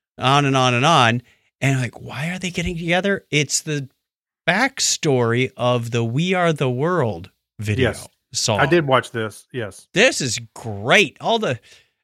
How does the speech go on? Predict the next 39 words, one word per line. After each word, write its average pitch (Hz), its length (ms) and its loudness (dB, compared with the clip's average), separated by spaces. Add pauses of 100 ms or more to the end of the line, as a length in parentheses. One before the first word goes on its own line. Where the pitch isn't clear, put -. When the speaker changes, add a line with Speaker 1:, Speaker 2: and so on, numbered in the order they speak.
(120)
Speaker 1:
I 277 200 2
th-, - 180 -20 (280)
I 269 120 2
thought 262 220 2
they 220 120 0
just, 202 220 -4
like, 151 240 -4
came 123 260 -6
together. 165 440 -2
No, 240 160 -2
this 311 200 -4
was 320 180 -6
right 190 560 0
after 208 580 -4
the 156 100 -2
nineteen 185 360 -2
eighty-five 170 500 0
American 143 440 -4
Music 220 300 0
Awards, 113 520 -4 (420)
which 127 240 0
Speaker 2:
Mm-hmm. 165 80 -2
Speaker 1:
was 151 120 -2
hosted 151 360 0
by 135 200 4
Lionel 127 360 0
Richie. 175 440 0 (560)
So, 156 340 2 (960)
yeah, 135 240 -6
a 190 120 -8
great 226 380 0
story 220 300 4
Speaker 2:
Hey, 202 40 6
Speaker 1:
about 160 220 2
him 226 320 4
and 143 140 0
Speaker 2:
and 165 60 0
Speaker 1:
Michael, 220 480 2
and 131 540 0